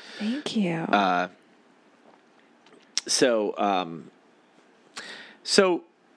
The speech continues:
Speaker 2: for those of you that have been regular and loyal listeners for so long, we're sorry. It's not been, it's, it's, it's not been easy. We're not, you know, uh, uh, we're,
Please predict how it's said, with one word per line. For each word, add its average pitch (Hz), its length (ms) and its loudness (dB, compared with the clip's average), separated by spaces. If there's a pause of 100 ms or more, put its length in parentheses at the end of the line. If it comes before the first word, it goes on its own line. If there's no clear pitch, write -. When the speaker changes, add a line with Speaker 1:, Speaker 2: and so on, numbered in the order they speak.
Speaker 2:
for - 180 4
those 226 200 2
of 214 80 -2
you 214 140 4
that 180 140 4
have 151 180 2
been 139 320 2
regular 123 600 4
and 117 80 -2
loyal 113 240 4
listeners 110 360 2
for 117 140 2
so 117 200 4
long, 110 380 0 (1160)
we're 143 100 6
sorry. 113 400 2 (140)
It's - 220 2
not 151 340 4
been, 147 340 2 (360)
it's, 147 320 4
it's, 147 480 0
it's 135 500 -2
not 143 180 4
been 143 160 2
easy. 135 380 2
We're 135 120 4
not, 127 300 0
you 127 100 4
know, 107 240 0
uh, 113 320 0
uh, 120 40 0
we're, 107 340 0